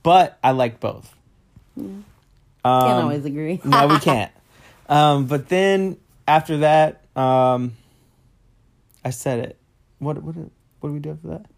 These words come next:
Speaker 2: Isn't it the
Speaker 1: Oh,
Speaker 2: one with
Speaker 1: no. The, after that, that's pretty much you're, you're right towards the end now.
Speaker 2: Yes.
Speaker 1: Um, we pull in to the room. This room is pretty much the same. You're just either on the left or the right.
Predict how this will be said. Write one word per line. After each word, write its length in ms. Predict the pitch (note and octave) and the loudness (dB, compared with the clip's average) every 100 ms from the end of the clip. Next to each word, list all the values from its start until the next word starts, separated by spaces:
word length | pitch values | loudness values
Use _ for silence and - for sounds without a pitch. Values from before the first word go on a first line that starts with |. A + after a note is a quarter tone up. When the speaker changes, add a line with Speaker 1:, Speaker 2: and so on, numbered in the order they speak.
| _ _ _ | _ _ _
Speaker 2:
Isn't 140 | - G#3+ | -12 2
it 20 | |
the 60 | F3+ | 4
Speaker 1:
Oh, 100 | D#3+ | 4
Speaker 2:
one 120 | B2 | 4
with 60 | D3 | 2
Speaker 1:
no. 280 | F3 B2+ - _ | 2 0 -6 _
The, 120 | C3+ C#3+ | -2 -2
after 220 | E3+ F3+ | -2 0
that, 180 | F#3 D#3+ | 0 0
that's 140 | C#3+ - | -4 -8
pretty 220 | - F#3+ | -4 -2
much 180 | E3 E3 | 0 -2
you're, 200 | D3+ - | -2 -2
you're 100 | B2+ | 0
right 300 | C3+ B2 - | 0 0 -6
towards 240 | - C3 A2 | -6 -6 -4
the 100 | A#2 | -6
end 140 | A2 | -6
now. 160 | G#2+ D3 | -6 -4
Speaker 2:
Yes. 300 | D#3+ - - _ _ _ _ _ | -2 -2 -8 _ _ _ _ _
Speaker 1:
Um, 460 | C3 B2+ B2 B2 A#2+ | 0 0 2 0 -2
we 120 | C3 | -4
pull 280 | - F3 E3 | -2 0 0
in 440 | D#3+ D#3 D#3 D#3 - | 0 0 -2 -6 -8
to 100 | D#3+ | -6
the 80 | C#3 | -4
room. 420 | C#3+ D3 C#3+ - | -2 -2 -4 -6
This 320 | C3 D3+ E3 | -2 0 0
room 220 | G3 F#3 F3 | 0 0 0
is 120 | D3 | -2
pretty 220 | - F3 | -4 -2
much 260 | F3+ D#3 - | -2 -2 -6
the 60 | |
same. 320 | - C#3 C3+ | -6 -4 -2
You're 100 | C3+ | -2
just 200 | C3+ C3 | -4 -4
either 180 | C#3 B2+ | -4 -2
on 120 | B2 | -4
the 60 | A#2+ | -2
left 240 | A#2 A2+ | -4 -4
or 40 | A#2 | -4
the 40 | |
right. 340 | A2+ B2+ B2+ | 0 0 0